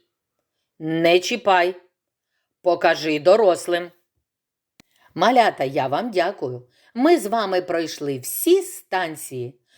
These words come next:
Ми сьогодні все дізнались, як від лиха захищатись. Пожежник вогонь загасить, лікар здоров'ячко врятує,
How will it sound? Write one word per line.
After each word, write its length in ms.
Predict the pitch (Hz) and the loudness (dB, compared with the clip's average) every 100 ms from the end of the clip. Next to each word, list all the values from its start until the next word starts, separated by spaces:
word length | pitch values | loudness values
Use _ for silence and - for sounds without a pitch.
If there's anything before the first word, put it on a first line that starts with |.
| - - | -20 -10
Ми 220 | 165 185 | 0 0
сьогодні 560 | 180 196 185 202 175 214 | 2 2 4 2 0 -8
все 360 | - - 156 | -6 -4 -4
дізнались, 760 | 151 220 214 196 151 127 120 - _ _ | -4 -8 -6 -6 -6 -8 -12 -18 _ _
як 360 | 170 165 170 170 | -2 0 0 0
від 220 | 180 170 | -2 0
лиха 420 | 147 147 214 - | 0 0 0 2
захищатись. 920 | 175 190 185 180 - 170 135 123 120 - _ _ _ | 2 0 -2 -8 -6 -4 -4 -6 -18 -20 _ _ _
Пожежник 800 | - 135 123 139 208 208 131 - _ _ - | -4 -4 0 2 2 -2 -10 -12 _ _ -18
вогонь 580 | 127 160 262 214 196 185 | 0 4 4 4 0 0
загасить, 760 | 190 180 175 170 - 156 156 _ _ _ | -2 -2 -2 -4 -6 -16 -16 _ _ _
лікар 680 | 139 151 147 160 190 220 127 _ _ - | -10 -6 0 0 0 -2 -4 _ _ -16
здоров'ячко 1000 | 175 175 202 185 208 233 208 208 - 196 | -8 0 2 4 2 2 0 -4 -4 -6
врятує, 680 | 185 190 185 180 147 127 | -2 -4 -4 -6 -4 -6